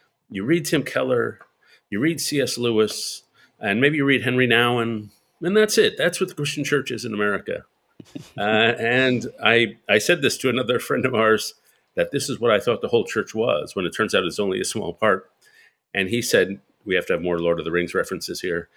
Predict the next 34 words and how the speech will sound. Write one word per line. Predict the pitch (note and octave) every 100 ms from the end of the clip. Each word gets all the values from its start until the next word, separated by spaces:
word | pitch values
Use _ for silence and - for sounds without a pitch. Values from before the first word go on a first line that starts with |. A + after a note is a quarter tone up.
| - _ -
He | A#2+
said, | - A2 - - _
"Oh, | C3+ D3
you | B2 F3+
thought | - F#3 D3
it |
was | A#2+
all | - A2 A#2 A2
the |
Shire. | G#2+ - A2+ A#2 G2 C#2+ - - _ _ _ _ -
You | D3
thought, | D#3 E3 B2+ -
thought | C3+ A#2+
the | A2+
Shire | - B2 C3+ B2+
was | G2+ G2+ -
the |
whole | G2+ A2+ F2+
thing." | C3 A#2+ D#2 - -
<laughs> | - _ - - _ -
So | G#2+
it | G#2+
turns | D3 C3
out | A#2+ A2
I |
was | G2 C3
only | A2+ A2+
in |
a | G#2+
little | A2+ -
part | - D#3 F#2+
of |
the | D#2+
church, | - E2 E2 - -